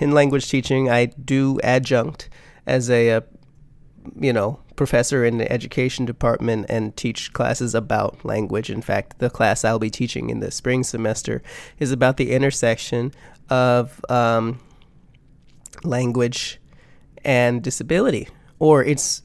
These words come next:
a class about language education for special education teachers. So I really get to talk about stuff I'm interested in there. And, you know, it's a few bucks,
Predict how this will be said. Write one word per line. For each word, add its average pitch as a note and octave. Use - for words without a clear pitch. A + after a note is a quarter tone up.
a C3
class D3
about A#2+
language C3
education A#2
for B2
special A2+
education -
teachers. -
So -
I F3
really F3+
get E3
to D3
talk D3
about B2
stuff B2+
I'm G2+
interested -
in -
there. -
And, C#3+
you G3+
know, A2+
it's -
a D3
few D3
bucks, -